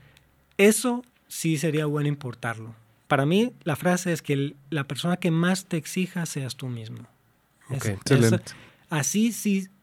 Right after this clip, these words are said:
Speaker 1: sí podríamos competir. Es decir, está claro que no vamos a tener los grandes presupuestos, pero al menos darle, darle el todo nuestro, darle esa calidad máxima que le podamos dar.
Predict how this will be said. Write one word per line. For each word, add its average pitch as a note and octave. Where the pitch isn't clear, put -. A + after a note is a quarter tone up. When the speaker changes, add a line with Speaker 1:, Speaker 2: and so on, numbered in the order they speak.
Speaker 1:
sí -
podríamos F3+
competir. A#2
Es C#3
decir, C3+
está -
claro D#3
que D#3
no D3
vamos D3
a D3
tener C#3
los C3
grandes C3+
presupuestos, D3
pero C3
al B2+
menos D#3
darle, E3
darle D3+
el C#3+
todo D3+
nuestro, C3
darle B2
esa C#3+
calidad B2+
máxima C#3+
que C#3
le A#2+
podamos A#2
dar. G#2+